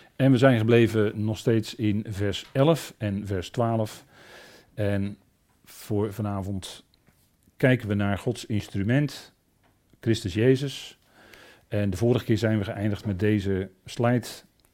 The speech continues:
Centraal in Gods voornemen, want daar gaat vers elf over. Gods voornemen van de eonen,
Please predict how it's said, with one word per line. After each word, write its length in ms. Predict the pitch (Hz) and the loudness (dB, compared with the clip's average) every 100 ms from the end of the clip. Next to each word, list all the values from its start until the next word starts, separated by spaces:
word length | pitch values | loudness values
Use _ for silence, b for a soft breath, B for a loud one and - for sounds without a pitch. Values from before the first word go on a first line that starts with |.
| _ _ _ b b b b b _ | _ _ _ b b b b b _
Centraal 580 | - - 151 131 123 127 | -2 4 4 4 2 2
in 160 | 110 | 0
Gods 240 | - 123 - | 0 -2 0
voornemen, 640 | 123 110 101 95 101 113 - | 2 4 4 2 0 -4 -8
want 320 | 107 90 95 | -8 -6 -8
daar 280 | - 98 98 - | -8 -6 -6 -10
gaat 320 | - 98 - | -8 -8 -4
vers 220 | 101 92 | -6 -4
elf 260 | 117 113 - | -4 -4 0
over. 420 | 113 101 110 110 _ b b b b b b _ - | 0 0 -2 -4 _ b b b b b b _ -12
Gods 380 | - 131 - - | -2 -2 -2 -8
voornemen 800 | 107 85 120 127 117 110 113 123 | -4 2 4 6 6 4 2 -2
van 380 | 117 101 113 117 | -6 0 0 0
de 200 | 113 110 | -2 -4
eonen, 640 | 113 113 123 117 104 170 170 | 0 4 6 6 4 0 -2